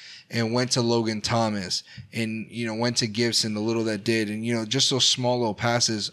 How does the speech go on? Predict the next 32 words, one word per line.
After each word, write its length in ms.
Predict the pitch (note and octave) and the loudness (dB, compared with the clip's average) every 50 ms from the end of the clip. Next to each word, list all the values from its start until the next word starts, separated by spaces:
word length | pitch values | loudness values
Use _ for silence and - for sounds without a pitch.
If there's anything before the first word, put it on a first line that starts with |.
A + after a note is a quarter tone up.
| - - | -6 -2
aren't 280 | - - - - A#2 | 0 0 0 0 0
going 220 | G#2+ B2 B2 B2 B2 | 0 0 2 2 2
to 60 | A2+ | 0
those 220 | A2+ A2+ G#2+ G2+ | 0 0 0 0
guys 300 | - A2 G#2+ G#2+ G#2+ G2+ G#2 | 0 0 0 0 0 -2 -2
anymore. 260 | G2+ G2 F#2+ F#2+ F#2+ | -4 -4 -4 -4 -4
I 40 | G2+ | -4
think 160 | - A#2+ G#2+ | -2 -2 -2
they 80 | A2 G#2+ | -2 -2
brought 280 | F#2+ B2 A2 A2+ G#2+ | 0 0 0 0 0
Curtis 300 | - C3 B2 A#2+ B2 - | 0 0 2 2 2 2
Samuel 400 | - B2 A#2+ A#2+ B2 B2 A#2+ A#2 | 2 2 0 -2 -2 -2 -2 -2
in 240 | A2 G#2+ G#2 A2 A#2 - - - - - - | -2 -2 -4 -6 -8 -12 -18 -20 -20 -14 -6
to 100 | - - | -2 0
utilize 580 | A2 G#2 A2 A#2 A#2+ A#2+ A#2 A2+ A#2 A#2+ A2+ A2+ | 2 4 4 4 6 6 4 4 4 2 2 0
him 120 | B2 A#2+ | 0 0
in 80 | A#2 A#2 | 0 0
that 180 | A2+ A2 A2 - | 0 -2 -2 0
position. 540 | B2+ A#2+ A2 A2 G#2 - - G#2+ G#2 A2 - - - - - - - - | 0 0 2 2 2 2 2 0 -2 -4 -8 -14 -20 -20 -20 -12 -4 -2
I 100 | A2+ G#2+ | 0 2
think 180 | A#2 A2+ A2 | 2 2 4
he's 160 | A2 A2 G#2 | 4 2 2
gonna 180 | - A#2 A2+ A2 | 2 2 2 2
get 120 | A2 A2 | 2 2
a 20 | G#2+ | 4
little 180 | G#2+ A2+ A#2 | 4 4 4
bit 160 | A#2 B2+ B2 - | 4 2 2 2
elevated 500 | A#2 A#2+ A#2+ B2 A#2 B2 A#2+ B2 B2 B2 | 2 2 2 2 4 4 4 4 4 4
of 100 | B2+ A#2+ | 4 4
a 100 | B2 B2 | 4 2
role. 440 | A#2+ A#2+ A#2 A2 G#2+ G#2+ A#2 B2 - _ _ _ - - - - - - - - - A2 | 4 4 4 4 4 4 2 0 -4 _ _ _ -20 -20 -20 -20 -20 -20 -20 -8 -2 2
And 520 | A#2+ A2+ A2 G#2+ G#2+ G#2+ G#2 G#2 F#2+ | 2 4 4 4 2 2 0 0 -2